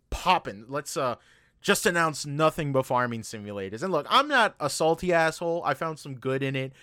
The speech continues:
Uh, Marcos, I, I thought that the, the meme of, like, "Oh my God, look at all these farming simulators." I thought it was funny, but it was almost, like, meme worthy, where it was, like, almost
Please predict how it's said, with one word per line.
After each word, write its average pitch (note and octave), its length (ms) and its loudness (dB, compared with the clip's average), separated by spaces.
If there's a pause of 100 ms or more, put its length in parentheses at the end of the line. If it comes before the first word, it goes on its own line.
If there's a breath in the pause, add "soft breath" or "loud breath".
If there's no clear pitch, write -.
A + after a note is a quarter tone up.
(300 loud breath)
Uh, A#2 400 0
Marcos, B2+ 320 -6
I, B2 160 0
I C3 140 0
thought C#3+ 300 2
that C3+ 240 0
the, C3 160 -2
the B2 120 -4
meme B2+ 540 -6
of, A#2+ 340 0
like, A#2+ 300 -2 (300 loud breath)
"Oh D#3+ 60 -4
my D#3+ 100 -2
God, D#3 260 4
look D#3 140 0
at E3 40 2
all D#3+ 120 0
these D3+ 160 -6
farming D#3 480 -6
simulators." B2+ 600 -6
I A#3+ 140 8
thought F3 240 4
it C3+ 60 0
was A#2+ 140 -6
funny, C3+ 520 -4
but C#3 220 0
it D#3 80 0
was E3 120 0
almost, G#3 280 0
like, D#3 320 0
meme D3 480 -4
worthy, A#2 360 -4
where A#2+ 160 -4
it B2 40 -2
was, A#2+ 120 -6
like, B2 160 -4
almost D3+ 440 -2